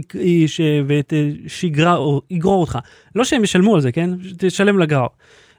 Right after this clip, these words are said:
אה, ואני אומר, "אתה לא יכול להביא לו מוסכניק וזהו, כאילו, תבואו רגע, תסדרו, הרי ברור לי שזה לא הת-, לא נשבר." אבל יצא החוצה,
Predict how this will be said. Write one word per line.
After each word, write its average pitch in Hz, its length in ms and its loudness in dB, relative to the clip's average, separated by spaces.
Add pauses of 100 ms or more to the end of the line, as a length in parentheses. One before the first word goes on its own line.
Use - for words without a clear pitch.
אה, 160 240 2
ואני 156 140 0
אומר, 208 80 2
"אתה 190 120 -6
לא 190 60 0
יכול 214 100 -2
להביא 208 140 -2
לו 165 260 0
מוסכניק 185 560 -4
וזהו, 180 380 -4
כאילו, 170 140 -8
תבואו 208 320 -2
רגע, 156 240 2
תסדרו, 196 500 -2
הרי 139 200 0 (800)
ברור 143 400 0
לי 226 60 -4
שזה 127 320 -2
לא 170 140 2
הת-, - 260 -4
לא 160 120 -2
נשבר." 131 640 0 (340)
אבל 392 80 -4 (400)
יצא 330 200 0
החוצה, 285 560 0